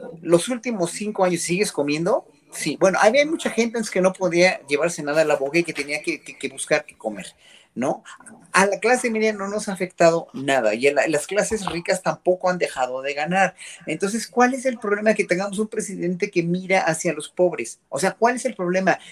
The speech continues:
¿Que, que, que no se volea los zapatos como quieres tú o que no usa el traje como tú quieres o que no, no viaja en primera clase o en el avión presidencial con su esposa vestida de Gucci? Pues no, o sea, ya no, o sea,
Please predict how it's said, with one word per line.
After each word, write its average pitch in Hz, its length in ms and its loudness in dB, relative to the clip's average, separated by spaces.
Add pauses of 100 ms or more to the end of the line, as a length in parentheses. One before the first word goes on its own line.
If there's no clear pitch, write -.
(160)
¿Que, 170 140 0
que, 170 180 -4
que 180 140 4
no 208 160 2
se 247 140 0
volea 185 280 6
los 185 80 -12
zapatos 180 480 0
como 170 240 -2
quieres 214 320 -4
tú 208 140 4
o 247 80 4
que 196 100 -2
no 185 140 2
usa 202 180 0
el 190 80 -6
traje 196 300 -2
como 147 240 -10
tú - 80 -18
quieres 165 480 -4
o 165 80 -4
que 143 120 -2
no, 165 200 2
no 180 160 4
viaja 185 480 0 (240)
en 143 160 -4
primera 170 380 0
clase 160 340 2
o 147 80 -6
en 139 60 -4
el 131 100 -2
avión 151 160 -6
presidencial 143 680 -4
con 135 160 -6
su - 120 -12
esposa 139 400 -4
vestida 139 380 -4
de 131 120 -2
Gucci? 143 420 -6 (260)
Pues 254 240 -4
no, 311 640 2
o 165 80 2
sea, 226 280 2
ya 247 260 -2
no, 262 420 0
o 160 60 0
sea, 185 180 -2